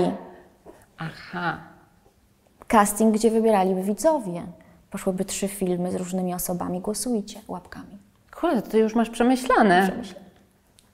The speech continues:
Speaker 1: To jak, jak taka emerytura, nie?
Speaker 2: No bo nie wiem, ja, y, pisałam o tym, o tym też w książce. Ja mam nadzieję na najlepsze, przygotowuję się na
Speaker 1: Tak.
Speaker 2: najgorsze. Ja się przygotowuję.
Speaker 1: Okej.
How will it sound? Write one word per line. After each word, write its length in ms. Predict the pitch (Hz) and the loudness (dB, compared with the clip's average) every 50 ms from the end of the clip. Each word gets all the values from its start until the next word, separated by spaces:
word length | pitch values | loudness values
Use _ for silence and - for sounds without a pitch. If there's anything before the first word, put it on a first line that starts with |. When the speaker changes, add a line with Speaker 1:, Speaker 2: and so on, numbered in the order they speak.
| - - - - - - - | 0 0 0 2 0 0 4
Speaker 1:
To 60 | 220 247 | 6 6
jak, 160 | 269 269 262 | 6 8 6
jak 180 | 262 262 262 | 6 6 6
taka 200 | 262 254 - 269 | 4 4 4 4
emerytura, 840 | - 240 240 247 254 254 247 269 254 - - 403 392 330 233 196 202 | 4 6 8 8 10 8 8 6 4 6 8 8 10 10 10 10 10
nie? 120 | 202 202 240 466 330 262 - 349 - - - - - - - - - - - - - - - - | 10 10 8 8 8 6 2 0 -4 -6 -12 -14 -16 -12 -10 -8 -8 -6 -8 -10 -10 0 4 6
Speaker 2:
No 80 | 392 359 | 8 8
bo 100 | 403 392 | 10 10
nie 280 | 381 370 359 359 349 | 10 10 10 10 10
wiem, 200 | 285 285 262 247 | 10 8 8 8
ja, 240 | 269 294 277 285 277 277 262 262 262 - | 8 8 8 8 6 6 4 4 4 4
y, 40 | 233 | 4
pisałam 300 | - 294 262 311 294 269 | 2 2 4 4 4 4
o 80 | - 254 | 4 2
tym, 120 | - 262 - - - - | 2 0 -2 -4 -2 0
o 80 | - 262 | 0 2
tym 180 | - 254 247 | 4 4 4
też 180 | 240 247 233 247 | 4 2 0 -4
w 100 | 254 - | -6 -10
książce. 540 | - - 214 180 165 175 - - - 196 196 | -6 -4 -2 -2 -2 -4 -6 -8 -6 -2 2
Ja 80 | 202 | 4
mam 220 | 220 254 294 294 285 | 6 6 8 8 8
nadzieję 280 | 277 269 240 269 262 | 6 6 6 6 6
na 80 | 254 254 | 6 6
najlepsze, 420 | 247 247 254 269 269 269 - 269 | 4 6 6 6 4 4 0 -6
przygotowuję 520 | - - 254 233 240 233 226 220 220 220 214 | -4 -2 -2 0 0 0 -2 0 0 -2 -2
się 100 | - 190 | -2 -4
na 80 | 185 185 | -4 -4
Speaker 1:
Tak. 100 | 185 196 | -4 -4
Speaker 2:
najgorsze. 480 | 185 180 - - - - - - - - _ _ - - - - _ _ - | -4 -6 -6 -8 -8 -8 -10 -16 -20 -20 _ _ -20 -20 -20 -20 _ _ 0
Ja 120 | 285 277 | 0 0
się 120 | 285 302 | 0 -2
przygotowuję. 600 | 285 - 294 285 285 277 277 254 226 202 - - - - - - _ _ _ _ _ _ _ - 175 - - | -2 -2 -2 -2 0 -2 -2 -2 -4 -4 -6 -8 -12 -18 -20 -20 _ _ _ _ _ _ _ -20 -20 -20 -20
Speaker 1:
Okej. 200 | - - 170 | -20 -20 -20